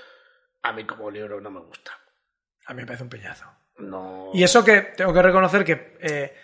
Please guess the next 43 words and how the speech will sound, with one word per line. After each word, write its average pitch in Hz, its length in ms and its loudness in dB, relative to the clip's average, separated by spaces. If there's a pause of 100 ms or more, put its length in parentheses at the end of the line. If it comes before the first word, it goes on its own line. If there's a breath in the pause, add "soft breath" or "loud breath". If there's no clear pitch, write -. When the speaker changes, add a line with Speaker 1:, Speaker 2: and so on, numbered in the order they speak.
(200 soft breath)
Speaker 2:
cuando 131 280 -8
lo 131 120 -2
leí 160 340 2
pensaba 160 400 0
que 147 80 -4
iba 170 80 4
a - 20 -2
ser 170 200 2
peor. 135 280 -4 (600 soft breath)
Quiero 175 200 6
decir, 160 180 0
pensaba 165 300 4
que 165 60 4
iba 180 100 8
a - 20 8
ser 175 120 0
una 156 180 2
cronología 160 600 0
pura 156 240 0
y 165 40 4
dura, 175 380 4 (360 loud breath)
y 190 80 -8
como 160 240 -2
en 160 60 0
La 156 120 0
Danza 180 240 4
de 180 60 4
los 180 120 6
Dragones 175 340 4
se 135 120 -8
paran 160 280 2
bastante 160 480 4 (220)
Speaker 1:
Sí. - 280 -20
Speaker 2:
y 143 80 -10
te 139 120 -8
cuentan 165 500 -2
bastantes 151 460 -2
cosas 185 320 2
y 143 40 -6
muchas 147 300 -8
batallas 190 580 6
y 185 60 -2
tal, 208 260 2